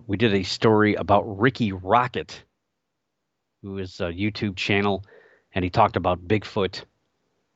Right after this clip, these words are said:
Uh, very, he did a really, really good job. I was, uh,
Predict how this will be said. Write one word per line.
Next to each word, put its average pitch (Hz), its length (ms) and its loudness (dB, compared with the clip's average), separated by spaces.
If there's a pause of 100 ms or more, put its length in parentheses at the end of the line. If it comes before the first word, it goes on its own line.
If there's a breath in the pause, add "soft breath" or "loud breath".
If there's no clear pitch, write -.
(760)
Uh, 82 140 -2
very, 165 240 2
he 180 40 6
did 240 160 -2
a 151 100 4
really, 110 340 2
really 113 300 -2
good 107 200 -2
job. 92 360 -2
I 82 60 -2
was, 101 400 -4
uh, 80 140 -4